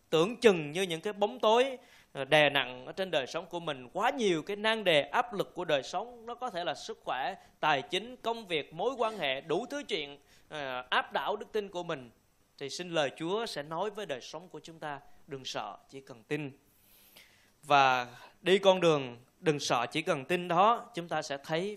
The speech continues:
việc lớn Chúa làm. Đó là phần thứ ba, sẽ thấy việc lớn Chúa làm, bắt đầu từ câu năm mươi mốt. Khi đến nhà, Ngài không cho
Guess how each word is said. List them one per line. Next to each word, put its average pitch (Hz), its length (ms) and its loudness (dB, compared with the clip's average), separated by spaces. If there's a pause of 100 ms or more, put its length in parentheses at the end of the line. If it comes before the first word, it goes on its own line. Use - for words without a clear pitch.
việc 123 200 -10
lớn 147 260 -2
Chúa 160 140 -6
làm. 127 280 -2 (280)
Đó 151 80 -2
là 143 80 0
phần 120 220 -4
thứ 151 140 -6
ba, 143 320 4 (280)
sẽ 131 100 -2
thấy 151 220 -4
việc 147 220 -2
lớn 147 200 2
Chúa 160 120 -2
làm, 123 260 2 (260)
bắt 147 120 -14
đầu 123 180 -2
từ 120 80 -10
câu 127 160 -8
năm 131 160 -8
mươi 131 80 -8
mốt. 143 200 4 (1700)
Khi 170 180 2
đến 196 180 6
nhà, 156 420 2 (180)
Ngài 143 180 0
không 196 320 -2
cho 180 500 10